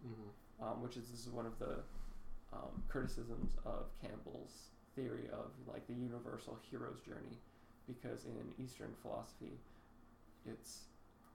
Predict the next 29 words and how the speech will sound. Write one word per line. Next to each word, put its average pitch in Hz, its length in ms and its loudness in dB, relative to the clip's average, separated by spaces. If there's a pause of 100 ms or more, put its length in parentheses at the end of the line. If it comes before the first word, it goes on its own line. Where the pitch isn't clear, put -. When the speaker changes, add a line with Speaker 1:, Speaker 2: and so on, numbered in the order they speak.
(260)
Speaker 2:
like, 117 240 6
one 135 260 6
person 127 440 2
doesn't 117 320 2 (680)
exist 117 640 -2 (360)
by 110 260 8
themselves. - 600 -4 (400)
The - 80 2
idea - 200 2
of - 100 -2
the - 80 0
yin 123 180 2
and 113 140 0
the 117 80 -4
yang, 113 320 2
in 120 240 0 (220)
one 117 220 4
thing 110 180 -2
there - 200 0
is - 80 -4
always - 600 -2 (420)
variance - 420 0
in - 80 -4 (100)
other. - 300 0 (580)
Um, - 360 0
things 117 240 0
do 117 100 0
not 107 220 2
exist 113 480 -6